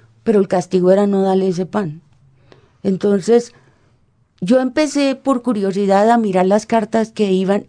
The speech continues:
y la maestra mía le contestaba a mi hermana en ese cuaderno. Entonces ahí yo me daba cuenta que eso era como que se comunicaban por ahí.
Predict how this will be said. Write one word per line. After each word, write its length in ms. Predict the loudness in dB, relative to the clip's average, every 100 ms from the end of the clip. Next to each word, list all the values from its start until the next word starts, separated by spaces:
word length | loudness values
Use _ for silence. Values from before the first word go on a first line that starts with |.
| _
y 100 | -2
la 180 | 0 0
maestra 420 | 0 -2 -2 0
mía 200 | 0 2
le 140 | 0 -2
contestaba 580 | -2 -2 -4 -4 -2 0
a 40 |
mi 100 | 0
hermana 320 | 0 -2 0
en 100 | 0
ese 200 | -2 -4
cuaderno. 580 | -2 0 2 0 -4 -10 -16 _ _ _ _ _ _
Entonces 440 | -6 -2 -2 0 0
ahí 280 | -2 -4
yo 120 | -4 -2
me 120 | 0
daba 260 | 0 0
cuenta 280 | 0 0 0
que 100 | -2
eso 140 | 0 0
era 140 | -2
como 280 | -2 -4 -2
que 140 | -4
se 160 | -4 -4
comunicaban 720 | -4 -2 -2 -2 -4 -4 -8 -16 _ _ -20 -6
por 160 | -2
ahí. 280 | 0 0 -4